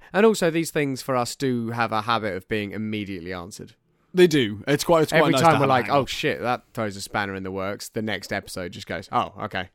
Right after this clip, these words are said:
Speaker 2: Yeah. Solved.
Speaker 1: So let's see if that happens.
Speaker 2: Hopefully it will.
Speaker 1: Uh, so, it's called a gruesome twosome.
Speaker 2: It is.
Speaker 1: It's Tweety Bird.
Speaker 2: It
Speaker 1: It's
Speaker 2: is.
Speaker 1: Hector. It's Captain and Snooks?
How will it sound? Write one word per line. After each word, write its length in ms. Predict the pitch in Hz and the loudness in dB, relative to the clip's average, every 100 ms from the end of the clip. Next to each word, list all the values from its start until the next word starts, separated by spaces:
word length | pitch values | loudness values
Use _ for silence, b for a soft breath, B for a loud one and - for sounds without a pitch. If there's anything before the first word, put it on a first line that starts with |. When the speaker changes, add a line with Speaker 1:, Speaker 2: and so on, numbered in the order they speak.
| - | -8
Speaker 2:
Yeah. 160 | 117 - _ _ _ _ _ _ | -8 -8 _ _ _ _ _ _
Solved. 440 | - 120 208 202 - _ _ | -4 -2 -2 -8 -14 _ _
Speaker 1:
So 120 | - | 0
let's 200 | 156 156 | 2 2
see 120 | - 160 | 2 2
if 80 | |
that 160 | 160 147 | 4 4
happens. 500 | 143 - - - - 131 | 2 0 -8 -14 -6 0
Speaker 2:
Hopefully 320 | 180 139 156 | 0 2 2
it 100 | 147 | 2
will. 320 | 135 107 98 - | 2 -2 -6 0
Speaker 1:
Uh, 400 | 160 156 160 147 - _ _ _ _ _ _ - | 4 6 6 4 -2 _ _ _ _ _ _ -10
so, 380 | - 160 120 - _ _ _ _ _ _ _ _ _ _ _ | 0 2 2 -2 _ _ _ _ _ _ _ _ _ _ _
it's 120 | 147 | -8
called 160 | - 160 | -2 -2
a 40 | |
gruesome 400 | 113 170 160 143 | 2 2 2 0
twosome. 520 | 123 156 131 - 113 143 - | -2 -2 -2 -4 -10 -8 -4
Speaker 2:
It 160 | 127 | -2
is. 320 | 117 147 - - | 0 -2 -4 -8
Speaker 1:
It's 140 | 240 | -8
Tweety 260 | - 190 165 | 0 2 2
Bird. 340 | 156 156 180 _ _ - | 2 2 0 _ _ -6
Speaker 2:
It 60 | |
Speaker 1:
It's 100 | 123 | -2
Speaker 2:
is. 260 | 135 147 131 | 0 0 0
Speaker 1:
Hector. 200 | 143 175 _ _ _ _ _ _ _ - | -2 -4 _ _ _ _ _ _ _ -10
It's 160 | 143 - | -8 -8
Captain 500 | - 190 214 226 196 | -8 -8 -6 -2 -2
and 160 | 113 | -2
Snooks? 760 | - - 143 175 240 - - | -6 -4 -2 -2 -2 -2 -2